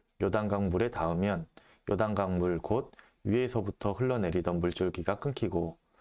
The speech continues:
둑이 생기어 물이 고일 것입니다." 아, 이렇게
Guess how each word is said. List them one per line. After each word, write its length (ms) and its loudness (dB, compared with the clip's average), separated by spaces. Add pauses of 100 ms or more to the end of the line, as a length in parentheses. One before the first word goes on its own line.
(140)
둑이 280 -2
생기어 580 0 (320)
물이 420 0
고일 340 0
것입니다." 840 -4 (560)
아, 260 -14
이렇게 500 0